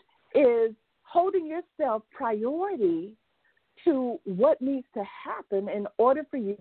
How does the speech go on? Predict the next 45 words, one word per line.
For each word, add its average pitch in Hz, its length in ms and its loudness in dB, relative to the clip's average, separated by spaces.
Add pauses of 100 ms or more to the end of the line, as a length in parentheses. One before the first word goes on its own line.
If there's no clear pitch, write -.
to 214 140 4
accomplish 180 520 -2
your 185 120 2
dreams 175 400 -4
and 160 160 -2
goals, 190 560 6 (400)
whether 190 340 2
it's - 180 -10
for 196 140 0
the 175 140 -4
week 240 400 -6 (420)
or 175 100 -6
by 160 340 0 (320)
the 160 80 -2
month 220 340 -2 (140)
end. 190 480 -8
But 180 180 -2
usually 339 300 4
we 277 160 -2
like 240 260 -2
to 240 80 -2
deal 214 280 2
with 190 180 4 (100)
here 226 160 4
on 190 160 0
Successful 185 400 -4
Woman 165 260 -10
Radio 180 480 4 (380)
by 370 180 6
the 320 80 -2
weekend, 196 840 -4
which 208 260 0
is 311 160 -2
usually 294 340 -2 (100)
Friday 208 360 2
or 262 180 -6
Saturday. 185 420 2 (260)
What 262 440 0
is 381 220 4
it 240 160 0
that 208 180 4
you 220 240 -6
want 196 300 -2
to 202 80 -6
have 180 260 -4